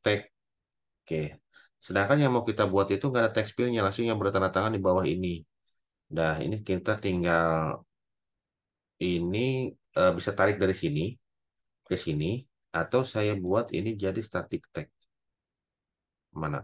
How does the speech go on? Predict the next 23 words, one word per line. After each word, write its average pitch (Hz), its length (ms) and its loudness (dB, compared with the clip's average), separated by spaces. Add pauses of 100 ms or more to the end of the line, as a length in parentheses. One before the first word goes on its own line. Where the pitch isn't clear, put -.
Convert 82 400 -4 (120)
to - 280 0 (320)
static - 420 -6 (100)
tag. 69 120 -10 (680)
Nah, 139 440 -8
itu - 160 -8
ya, 82 120 2
dia 87 100 -4 (100)
jadi 95 80 -4
static 76 320 -8
tag. 76 160 -10 (1040)
Atau 110 240 -2
ketik 104 240 -4
ulang 98 160 4
lagi 92 240 0
aja 80 320 -6 (100)
di 76 140 -10
sini. 78 200 -6 (160)
Yang 113 600 -2 (720)
bertanda 80 960 -2 (160)
tangan 90 640 -2 (680)
di 85 160 -4
bawah 78 560 -2